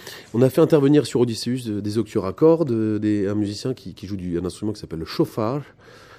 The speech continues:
Qui est un espèce de trompe antique. Euh, voilà, il y a du psalterion, il y a, voilà, c'est, c'est des instruments savants, mais, euh,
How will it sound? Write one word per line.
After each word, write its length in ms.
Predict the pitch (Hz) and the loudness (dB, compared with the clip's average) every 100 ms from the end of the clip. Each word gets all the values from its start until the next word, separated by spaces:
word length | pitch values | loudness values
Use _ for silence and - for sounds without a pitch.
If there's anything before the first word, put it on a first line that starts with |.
| _ _ | _ _
Qui 100 | - | -2
est 60 | 104 | 0
un 260 | 104 98 98 | 2 0 -2
espèce 240 | 90 92 | -4 -10
de 100 | 95 | -12
trompe 460 | - - 135 143 139 | -8 -2 2 2 2
antique. 540 | 107 - 135 156 - | 0 -2 -4 -4 -2
Euh, 180 | 110 98 - - - - | -2 -2 -10 -20 -20 -8
voilà, 160 | 90 | -2
il 40 | 98 | -2
y 20 | |
a 20 | |
du 140 | 85 80 | -2 -8
psalterion, 720 | 92 82 - 87 90 95 110 | -12 -10 -10 -6 -4 -2 0
il 60 | |
y 20 | 90 | -2
a, 180 | 90 | -2
voilà, 160 | 87 107 | 0 0
c'est, 160 | 104 101 | -2 -10
c'est 140 | 143 | -10
des 100 | 135 | -4
instruments 360 | 139 - 147 139 | -4 0 2 2
savants, 440 | - 147 180 202 - - - - _ | 2 2 2 0 -6 -20 -20 -20 _
mais, 320 | 113 135 135 135 | 0 4 6 8
euh, 920 | 123 120 113 113 113 110 113 - - | 8 8 6 4 2 0 -4 -8 -12